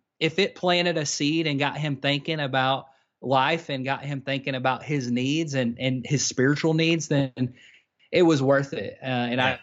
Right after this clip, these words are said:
Speaker 1: I just wanted to be obedient to that. But I would love to, to, to, uh, close with this verse, because this is kind of my life verse, um, especially with my story. But it's in Second Corinthians,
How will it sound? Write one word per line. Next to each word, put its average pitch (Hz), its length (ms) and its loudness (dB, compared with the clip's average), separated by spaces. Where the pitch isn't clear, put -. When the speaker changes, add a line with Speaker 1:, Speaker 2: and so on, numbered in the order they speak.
Speaker 1:
I 135 40 0
just 131 220 -2
wanted 131 180 -2
to 120 80 -2
be 123 180 -2
obedient 123 480 0
to - 240 -10
that. 104 160 -10
But 156 100 2
I 165 120 4
would 170 120 4
love 208 320 2
to, 156 200 -2
to, 143 360 -2
to, 135 480 -2
uh, 127 260 0
close 160 420 2
with 131 160 -2
this 143 200 0
verse, 139 340 2
because 127 260 -2
this 165 180 2
is 151 120 -2
kind 143 240 0
of 135 40 0
my 131 140 2
life 127 400 0
verse, 131 600 -2
um, 123 640 -2
especially 143 640 0
with 127 260 -2
my 120 140 0
story. 143 480 2
But 127 160 2
it's 127 120 -2
in 147 140 2
Second 156 380 0
Corinthians, 135 880 -2